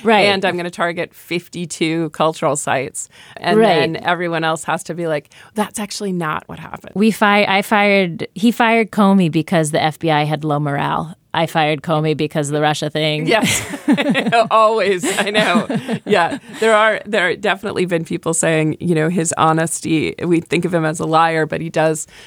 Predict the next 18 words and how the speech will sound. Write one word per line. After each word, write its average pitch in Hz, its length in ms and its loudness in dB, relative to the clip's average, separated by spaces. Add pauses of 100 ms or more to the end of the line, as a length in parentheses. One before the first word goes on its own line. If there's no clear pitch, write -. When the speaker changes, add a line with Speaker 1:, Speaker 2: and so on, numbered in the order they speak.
(180)
Speaker 2:
voice 160 480 0
his, 151 180 -4
give 185 160 0
voice 160 280 -2
to 160 100 -4
his 160 200 -2
id 160 440 2
always. 151 640 2
Speaker 1:
Yeah. 190 240 2
Speaker 2:
And 175 160 0
then 165 120 0
leaves 165 220 -2
other 160 160 -2
people 160 280 -8
to 160 100 -6
lie 160 160 2
about 156 260 2
it. - 140 -4